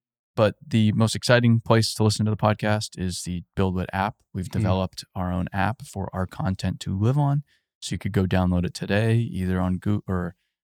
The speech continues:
Speaker 1: Apple or Google, Android. You just search BuildWit. The app will be there. E-, every podcast episode we've recorded is there
Speaker 2: Mm-hmm.
Speaker 1: with audio and video.
Speaker 2: Yeah.
Speaker 1: And then we also, from now on, have every episode on YouTube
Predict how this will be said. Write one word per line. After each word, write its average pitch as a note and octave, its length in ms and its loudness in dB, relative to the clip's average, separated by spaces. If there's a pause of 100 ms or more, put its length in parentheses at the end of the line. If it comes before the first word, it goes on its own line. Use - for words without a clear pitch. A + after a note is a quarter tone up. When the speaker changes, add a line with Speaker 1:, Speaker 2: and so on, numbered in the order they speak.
(180)
Speaker 1:
Apple G#2+ 420 0
or F#2+ 120 -4
Google, B2+ 560 0
Android. B2+ 540 0 (320)
You G2 100 0
just F2+ 220 -4
search - 260 -6
BuildWit. C3 440 0 (360)
The - 140 -4
app G2+ 220 2
will A2+ 100 0
be C3+ 180 2
there. A#2+ 380 2 (360)
E-, A2 200 2
every G#2+ 300 2 (260)
podcast G#2+ 520 0
episode G2 520 -2
we've F2+ 180 -2
recorded F#2 540 -2
is F2 220 -6
there F2+ 340 0 (100)
Speaker 2:
Mm-hmm. A#2+ 280 -4
Speaker 1:
with F#2+ 360 0 (120)
audio G2+ 460 2
and G2+ 240 2
video. F#2+ 360 0
Speaker 2:
Yeah. A#2 140 0 (480)
Speaker 1:
And G#2+ 160 6
then A2 200 4
we G#2 120 4
also, G#2+ 540 2
from G2+ 180 0
now G2+ 200 4
on, G2+ 280 2
have G2 360 -4 (100)
every G#2 500 0
episode G2 720 0
on F#2 280 0
YouTube G#2+ 440 0